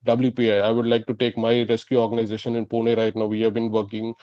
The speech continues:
massively when it comes to, like, uh, leopards and all these big cats and crocodiles, which are again coming into city limits, which are causing problem for our people. Uh,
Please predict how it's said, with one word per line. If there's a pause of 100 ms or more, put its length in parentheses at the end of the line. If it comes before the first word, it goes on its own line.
(600)
massively
when
it
comes
to,
like,
uh,
leopards
and
all
these
big
cats
and
crocodiles,
which
are (600)
again (140)
coming
into
city
limits,
which
are
causing
problem
for
our
people. (580)
Uh,